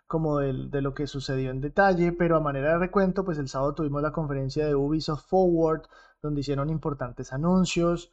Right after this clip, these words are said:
Eh, también tuvimos el trabajo directamente de Square Enix. Posteriormente fue el evento del Xbox, que fue uno de los que para nosotros fue el, el más importante.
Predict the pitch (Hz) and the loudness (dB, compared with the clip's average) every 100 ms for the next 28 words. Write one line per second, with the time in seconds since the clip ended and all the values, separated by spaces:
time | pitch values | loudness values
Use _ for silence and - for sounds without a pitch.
0 | _ - 143 143 147 147 165 160 156 139 | _ -4 0 2 0 2 0 2 0 0
1 | 165 175 175 175 143 - 143 135 131 165 | 2 2 2 2 0 0 2 4 2 0
2 | 147 139 147 143 160 - 135 139 170 175 | 0 -2 -4 -2 -4 -4 -4 -2 -2 -4
3 | - - _ - 151 - 170 175 160 151 | -6 -14 _ -8 -4 0 2 4 4 4
4 | 165 170 - 170 160 160 160 170 147 143 | 2 2 4 6 6 4 4 4 4 0
5 | 143 139 185 185 - 139 - 135 139 147 | -2 0 -2 -2 -8 -10 -6 -4 -4 -2
6 | 156 156 - 135 139 131 123 139 139 - | -2 -2 -4 -6 -4 -4 -6 -8 -8 -2
7 | 160 151 143 147 147 151 147 147 131 131 | 0 2 2 0 0 0 -2 -4 -4 -4
8 | 135 170 190 | -2 -2 -4